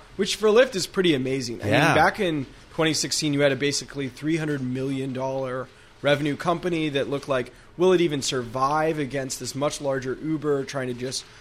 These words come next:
Speaker 1: crush it and destroy it? And then Uber has its tumbles in twenty seventeen, and now we have a multi-billion dollar second place ride-hailing company on the revenue side. So I think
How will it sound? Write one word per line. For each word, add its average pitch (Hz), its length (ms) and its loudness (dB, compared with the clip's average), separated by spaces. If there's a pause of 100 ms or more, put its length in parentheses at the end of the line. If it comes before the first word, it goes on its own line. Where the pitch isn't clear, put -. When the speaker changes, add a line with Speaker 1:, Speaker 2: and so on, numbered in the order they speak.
(120)
Speaker 1:
crush 160 320 4
it 165 60 0
and 131 120 -6
destroy 220 420 2
it? 151 260 4 (240)
And 139 100 2
then 170 120 6
Uber 202 400 2
has 143 180 4
its 131 160 -4
tumbles 143 340 -2
in 131 120 -6
twenty 131 220 -6
seventeen, 139 600 -4
and 139 100 -4
now 139 160 -4
we 147 140 -2
have 131 240 -4
a 131 220 -6 (280)
multi-billion 147 920 2
dollar 123 360 -6
second 123 380 -6
place 120 360 -8
ride-hailing 123 520 -10
company 123 520 -14 (300)
on 135 100 0
the 165 80 2
revenue 175 380 2
side. - 380 -8
So 143 200 2
I 147 100 6
think 180 220 0